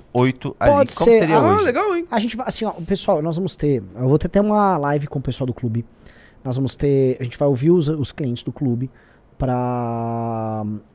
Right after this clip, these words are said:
Speaker 2: as novidades que a gente vai lançar no clube no congresso, tá? A gente já tem várias novidades, mas a gente vai mudar muita coisa sobre o clube já no congresso. A gente vai melhorar o produto do clube.
Speaker 3: Eu, eu gosto muito do clube, né? Já sou meio fã, então.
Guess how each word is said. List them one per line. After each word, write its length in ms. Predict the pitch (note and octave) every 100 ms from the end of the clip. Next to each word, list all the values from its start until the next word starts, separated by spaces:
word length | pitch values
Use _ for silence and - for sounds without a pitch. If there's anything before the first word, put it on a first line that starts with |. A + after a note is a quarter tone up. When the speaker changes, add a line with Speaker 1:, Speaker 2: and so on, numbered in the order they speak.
| _ _
Speaker 2:
as 100 | A#2+
novidades 360 | C#3+ C3+ C#3+ C#3
que 60 |
a 0 | C#3+
gente 60 |
vai 80 | C#3
lançar 220 | C#3 -
no 100 | C#3
clube 200 | C3+ C3+
no 60 | C3
congresso, 520 | B2+ D#3 A#2+ F#2+ - -
tá? 160 | - G#2
A 140 | A2
gente 100 | A2+
já 60 | B2
tem 160 | D3+ C#3
várias 260 | D3 G3
novidades, 400 | D#3 C#3 A#2 G#2+ G#2+
mas 80 |
a 20 | C3
gente 80 |
vai 100 | D3
mudar 140 | F3 E3+
muita 200 | F3 G#3+
coisa 220 | G#3+ F#3
sobre 200 | D#3 D3+
o 20 |
clube 300 | C3+ D#3 D3+ - - - -
já 140 | B2+ D3
no 60 | D#3+
congresso. 80 |
A 40 | D3+
gente 80 | A#2
vai 100 | C3
melhorar 240 | D#3 E3
o 60 | D3
produto 300 | C#3+ A2+ G2+
do 60 |
clube. 300 | - A2 G#2+ - _ _ _ _ _ _ _ _ _ _ - -
Speaker 3:
Eu, 180 | C#3+ C3+
eu 160 | C3+
gosto 300 | D3 D#3+ D3+
muito 160 | C#3 A#2+
do 60 | F#2+
clube, 180 | A#2
né? 60 | B2 C#3
Já 40 | B2+
sou 180 | - B2
meio 140 | B2
fã, 160 | - -
então. 200 | -